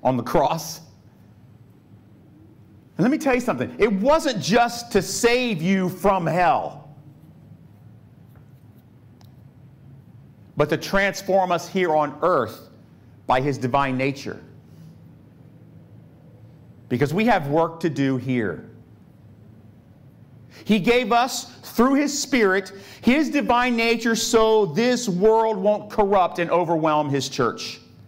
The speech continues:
That's why orthodoxy and remembering it is so important. It reminds us of what the transforming power of the divine nature will look like in our lives.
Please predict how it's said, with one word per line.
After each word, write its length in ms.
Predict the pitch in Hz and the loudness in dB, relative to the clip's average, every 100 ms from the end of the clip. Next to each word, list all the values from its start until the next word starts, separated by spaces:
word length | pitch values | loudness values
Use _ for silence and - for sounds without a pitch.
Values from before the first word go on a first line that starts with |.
| - - - - - | -20 -20 -20 -18 2
That's 300 | 202 240 233 | 2 2 0
why 260 | 202 190 | 2 2
orthodoxy 920 | 180 190 202 185 151 135 - - 98 - - | 2 2 2 0 2 0 -2 -6 -6 -8 -2
and 160 | 160 170 | 0 2
remembering 540 | 170 175 202 190 175 | 2 2 2 0 2
it 140 | 156 151 | 0 0
is 280 | 156 143 - | -2 -2 -2
so 280 | - 185 185 | 0 2 2
important. 560 | 180 - 180 156 120 - - | -2 0 0 2 -4 -8 -6
It 160 | - 202 | 0 2
reminds 640 | 208 196 202 240 254 160 | 2 2 0 0 -2 2
us 240 | 190 196 - - | 2 2 0 0
of 220 | 185 156 | 0 2
what 260 | 190 196 | 2 2
the 60 | 175 | -2
transforming 960 | - - 202 208 202 - 190 185 180 | -6 -2 0 0 -4 -2 -2 0 -2
power 600 | 165 - 180 165 151 151 - - | -2 0 2 4 2 -2 -8 -2
of 140 | 151 143 | -2 0
the 80 | |
divine 460 | 147 147 156 170 175 | 0 2 2 2 0
nature 360 | 160 160 165 160 | 0 0 0 2
will 240 | 156 147 | 2 2
look 220 | 151 147 | 0 0
like 300 | 117 113 110 - - - - - - | 0 0 0 -10 -20 -20 -20 -12 -4
in 120 | 110 | 0
our 160 | 110 | 2
lives. 600 | 110 95 80 73 - - | 2 0 -2 -6 -10 -14